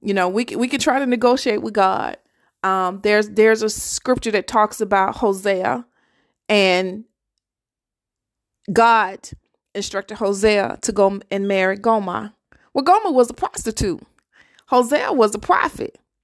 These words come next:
And <laughs> we already know how the church can be <laughs> when it comes to, um, things that don't look right or things that don't make sense. It just don't make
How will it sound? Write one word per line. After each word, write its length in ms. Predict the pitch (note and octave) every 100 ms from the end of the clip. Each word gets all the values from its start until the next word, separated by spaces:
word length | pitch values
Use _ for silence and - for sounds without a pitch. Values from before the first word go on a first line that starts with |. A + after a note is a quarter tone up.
| _ _ _ _ _ A#3
And 480 | A3+ A3 G#3 A3+ - - -
<laughs> 200 | A#3+ B3 _ - - _ _ _
we 180 | C4+ F4
already 480 | C#4 C4+ C4 A#3 A#3+
know 280 | C4 B3+
how 480 | C#4 A#3+ G3 F#3+ A3+ _ _ _ _ _ _
the 160 | G3 G#3
church 380 | - A#3 G#3+ -
can 160 | B3
be 580 | B3 A3 G#3+ G#3 A#3 A3+ - -
<laughs> 160 | _
when 180 | G#3 G#3
it 100 | G#3
comes 480 | - G#3+ G3+ G#3 -
to, 480 | - G#3 G3+ G3 - _ _ _ _
um, 520 | F#3+ F3+ E3+ C3 E3+ G#3+ _ _ _ _ _ -
things 320 | C4 A#3 A#3
that 160 | G#3 G3+
don't 240 | G#3 G3
look 180 | G#3 -
right 320 | G3 F#3 F3 -
or 100 | F#3
things 380 | - A3 G#3+ -
that 240 | F#3 F#3+
don't 340 | G3+ G3 G#3
make 320 | G3+ G3 E3+ -
sense. 520 | - A3+ - - -
It 140 | G#3
just 360 | G3 G3+ - -
don't 280 | E3 G#3 E3 _
make 520 | G3 G3 F3 C#3 -